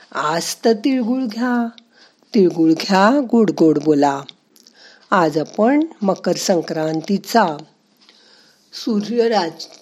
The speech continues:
सूर्याचा मकर राशीतला प्रवेश अनुभव करूया. आता हळूहळू उष्णता वाढू लागेल, दिवस मोठा होईल, थंडी हळूहळू कमी व्हायला लागेल. संक्रांतीनंतर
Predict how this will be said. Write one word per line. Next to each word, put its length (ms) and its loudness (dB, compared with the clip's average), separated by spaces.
सूर्याचा 720 -2
मकर 420 -4
राशीतला 600 -4
प्रवेश 800 0
अनुभव 480 -2
करूया. 480 -4
आता 220 -2
हळूहळू 720 0
उष्णता 520 -4
वाढू 320 -2
लागेल, 460 -2
दिवस 500 2
मोठा 320 0
होईल, 460 -4
थंडी 420 4
हळूहळू 460 4
कमी 320 -2
व्हायला 320 -4
लागेल. 640 -8
संक्रांतीनंतर 1300 0